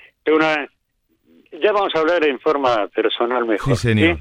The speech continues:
Speaker 1: ¿sí?
Speaker 2: sí, señor.
Speaker 1: Así que te mando un abrazo muy, pero muy grande, hijo, te agradezco la nota.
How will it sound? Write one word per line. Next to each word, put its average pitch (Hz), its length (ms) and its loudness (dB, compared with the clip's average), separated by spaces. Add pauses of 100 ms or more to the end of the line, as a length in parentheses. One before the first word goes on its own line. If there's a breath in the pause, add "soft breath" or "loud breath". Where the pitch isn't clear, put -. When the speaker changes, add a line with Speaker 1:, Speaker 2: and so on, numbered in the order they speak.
(100)
Speaker 1:
¿sí? - 160 -10
Speaker 2:
sí, 135 60 -4
señor. 110 320 -2
Speaker 1:
Así 139 100 2
que 135 80 0
te 147 120 -2
mando 160 280 -2
un 143 80 -6
abrazo 156 400 0
muy, 185 240 0
pero 143 200 0
muy 147 120 2
grande, 160 460 2
hijo, 160 200 -2
te 139 80 0
agradezco 139 420 2
la 135 120 2
nota. 156 460 -2